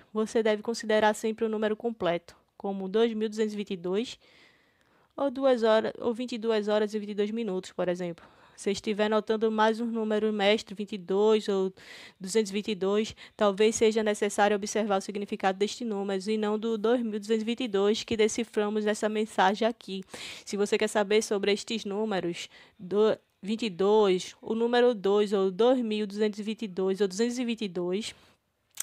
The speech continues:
basta ver na nossa playlist de simbologia, pois tem todos esses números, pra você entender mais o significado de cada um deles separadamente. O número dois,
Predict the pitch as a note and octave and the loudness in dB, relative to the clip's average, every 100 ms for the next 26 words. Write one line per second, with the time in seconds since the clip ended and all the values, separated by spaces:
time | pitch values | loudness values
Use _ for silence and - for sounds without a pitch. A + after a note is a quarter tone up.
0 | - G#3 G#3 G#3 A3+ G3+ G3+ G3+ G3+ G#3 | -4 2 2 4 0 2 0 0 -2 -2
1 | F#3+ - - _ - C4 D4 A#3 A#3 G#3+ | -4 -4 -14 _ 0 2 2 -4 -6 -8
2 | A3 A#3+ G#3+ A#3+ A3 G#3 G3+ - G#3+ - | -8 -2 0 0 0 0 0 0 -2 -2
3 | G#3+ G#3+ G#3 G3+ G#3+ G3+ G3+ - A3 G#3+ | -4 -4 -2 -2 -2 -2 -2 -4 -6 -4
4 | G3+ F#3+ F#3 F#3+ - - - - - B3 | -4 -4 -6 -8 -10 -18 -18 -10 0 2
5 | C4+ C4+ C4+ C4 B3 A#3+ A#3+ A#3 G#3 F#3+ | 2 2 0 0 0 2 2 2 2 2
6 | F#3+ G3 - - _ - - - A3+ A3+ | 0 -4 -8 -18 _ -20 -12 -6 -4 -4
7 | A3+ A3+ A#3 G3+ G3+ G3 - G3+ G#3 A3+ | -4 -4 2 2 2 -2 2 2 2 -2
8 | B3 F#3+ G3+ G#3+ - C4 C4 A#3+ A3+ A3+ | 0 0 0 -2 0 0 4 2 4 2
9 | G3 F3+ F3+ - - _ - G3 G#3 A3 | 0 -6 -8 -12 -14 _ -12 -4 0 0
10 | B3 F#3+ G3+ A3 A#3 - | 0 2 4 2 0 -8